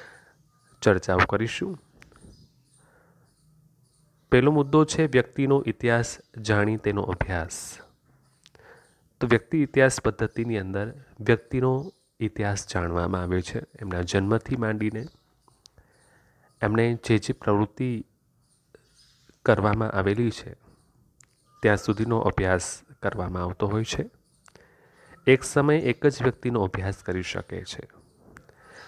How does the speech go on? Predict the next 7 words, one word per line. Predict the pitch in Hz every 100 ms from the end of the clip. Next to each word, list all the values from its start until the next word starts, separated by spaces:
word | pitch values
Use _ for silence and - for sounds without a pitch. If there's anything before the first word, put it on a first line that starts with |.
| -
વ્યક્તિ | 110 110 - -
અભ્યાસ | 165 120 - 104 110 113 - -
પદ્ધતિ, | 104 95 98 - 98 107
વ્યક્તિ | 110 117 - 147
ઇતિહાસ | 120 120 110 107
પદ્ધતિ | - 92 - 107 139
છે | 135 - 110